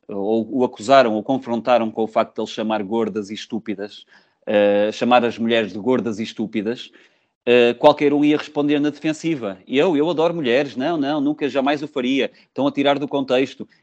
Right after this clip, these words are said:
e, eh, iria colocar-se numa posição de defensiva. A resposta dele foi, eh, "Gordas e estúpidas às mulheres? Não, eu só chamei isso à Rosie O'Donnell." E aquilo provocou uma gargalhada imensa. E, eh,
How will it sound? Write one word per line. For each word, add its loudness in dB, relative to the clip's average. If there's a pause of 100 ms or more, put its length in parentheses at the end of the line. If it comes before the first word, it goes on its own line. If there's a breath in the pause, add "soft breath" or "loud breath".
e, 0
eh, 2
iria 2
colocar-se 0
numa -2
posição -6
de -6
defensiva. -4 (340 loud breath)
A 2
resposta 2
dele 6
foi, 2
eh, 2 (120)
"Gordas -4
e -6
estúpidas -2
às -2
mulheres? 0
Não, 0
eu -2
só -4
chamei 0
isso 0
à 8
Rosie 2
O'Donnell." 2 (800 loud breath)
E 0
aquilo 0
provocou 2
uma 2
gargalhada 4
imensa. -2 (360 loud breath)
E, 0
eh, 0